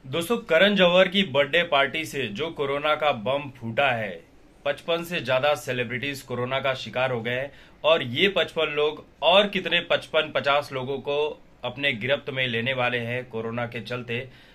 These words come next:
अभी इसका अंदाजा आप लगा नहीं सकते हैं क्योंकि ये बम फूट चुका है। बीएमसी ने भी बहुत कड़ा action लेते हुए ये कह दिया है Bollywood वालों को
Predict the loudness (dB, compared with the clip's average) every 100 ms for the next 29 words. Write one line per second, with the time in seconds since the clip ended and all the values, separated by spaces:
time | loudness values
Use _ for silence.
0 | -20 -6 -2 -2 -4 0 0 2 0 2
1 | 0 0 -2 -2 -2 -6 -10 -12 -12 -10
2 | -10 -10 -10 -6 -6 -6 -6 -8 -10 -20
3 | -14 -10 -10 -12 -10 -8 -8 -10 -20 -20
4 | -20 -20 -20 _ -12 0 2 4 2 2
5 | 2 0 -4 -4 -2 2 4 2 0 2
6 | 4 4 2 -4 -4 -4 -2 -2 0 0
7 | 0 -2 -8 -6 2 4 4 2 2 4
8 | 0 0 -4 -4 -2 -2 -2 -4 -6 -6